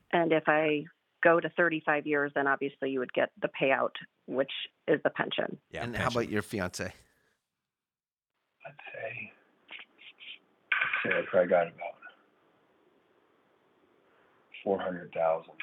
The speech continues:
Speaker 4: maybe.
Speaker 3: In
Speaker 4: Cash.
Speaker 3: Iris?
Speaker 4: Thousand.
Speaker 1: About four hundred thousand
Speaker 4: In,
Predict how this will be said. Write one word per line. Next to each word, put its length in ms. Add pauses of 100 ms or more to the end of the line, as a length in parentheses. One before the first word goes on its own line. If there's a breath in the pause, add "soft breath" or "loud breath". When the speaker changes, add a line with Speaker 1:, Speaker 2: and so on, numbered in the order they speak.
(1500)
Speaker 4:
maybe. 200 (380)
Speaker 3:
In 120
Speaker 4:
Cash. 180
Speaker 3:
Iris? 240 (600)
Speaker 4:
Thousand. 400 (420)
Speaker 1:
About 300
four 180
hundred 260
thousand 260
Speaker 4:
In, 100